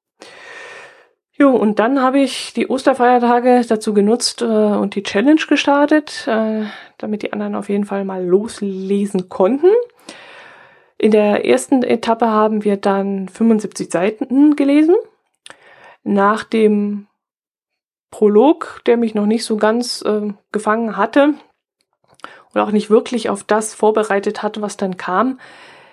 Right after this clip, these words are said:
haben wir dann, glaube ich, fünf Kapitel gelesen, wenn ich mich richtig erinnere. Und ich war schon sehr gespannt, äh, ob sich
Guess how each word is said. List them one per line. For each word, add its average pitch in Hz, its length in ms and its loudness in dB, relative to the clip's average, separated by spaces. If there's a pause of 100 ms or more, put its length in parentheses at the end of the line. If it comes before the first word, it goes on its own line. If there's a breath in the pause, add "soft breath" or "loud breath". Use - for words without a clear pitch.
(200 loud breath)
haben - 240 -2
wir 240 140 4
dann, 226 160 2
glaube 214 280 4
ich, - 380 -8 (640)
fünf 214 360 0
Kapitel 196 440 0
gelesen, 185 460 -2
wenn 180 80 -6
ich 175 100 -8
mich 175 160 -10
richtig 180 300 -6
erinnere. 269 500 2 (960 loud breath)
Und 226 280 0
ich 214 100 -2
war 208 140 0
schon 202 160 -2
sehr 190 160 4
gespannt, 185 520 -4
äh, 180 400 -2 (120)
ob - 180 -8
sich - 640 -6